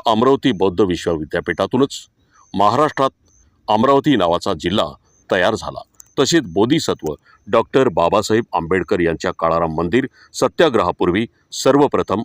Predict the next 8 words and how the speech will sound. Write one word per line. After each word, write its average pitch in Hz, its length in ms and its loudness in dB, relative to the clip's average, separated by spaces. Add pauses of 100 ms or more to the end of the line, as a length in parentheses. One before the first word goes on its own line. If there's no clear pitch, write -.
मंदिर 101 420 0 (300)
सत्याग्रह 113 560 0 (100)
अमरावती 104 460 0
येथील 110 280 -2
प्राचीन 98 400 -2 (100)
अंबादेवी 92 420 0
मंदिर 85 380 -2 (280)
सत्याग्रह 104 540 0